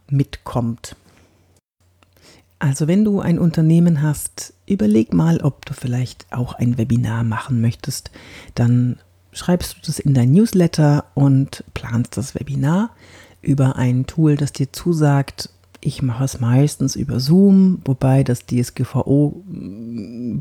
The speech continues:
glaub ich, noch nicht, noch nicht hunderttausendprozentig ist. Ähm, viele machen es auch über Teams oder GoToMeeting, GoToWebinar. Es bietet sich alles Mögliche an. Aber das ist wirklich eine schöne Möglichkeit, um mit den Kunden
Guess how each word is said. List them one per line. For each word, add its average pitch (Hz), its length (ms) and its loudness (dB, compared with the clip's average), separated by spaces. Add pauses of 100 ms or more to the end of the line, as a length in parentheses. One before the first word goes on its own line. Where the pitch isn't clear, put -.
(160)
glaub - 220 0
ich, 143 100 0
noch 135 200 0
nicht, 135 360 -4
noch 139 140 2
nicht 135 320 -2
hunderttausendprozentig 180 1600 2 (920)
ist. - 580 -4
Ähm, 147 800 2 (160)
viele 143 340 0
machen 135 220 -2
es - 100 -8
auch - 160 -10
über - 260 -10
Teams 151 460 -2
oder 143 140 -4
GoToMeeting, 151 760 0
GoToWebinar. 135 960 2 (240)
Es 156 200 -12
bietet - 380 -6
sich 127 200 -4
alles 120 220 -4
Mögliche 123 480 -4
an. 117 160 -2 (480)
Aber - 80 -4
das - 160 -4
ist 165 320 -6
wirklich 202 420 2
eine 156 380 0
schöne 214 560 4
Möglichkeit, 165 840 0
um 147 200 0
mit 143 160 -2
den 135 160 -2
Kunden 175 600 0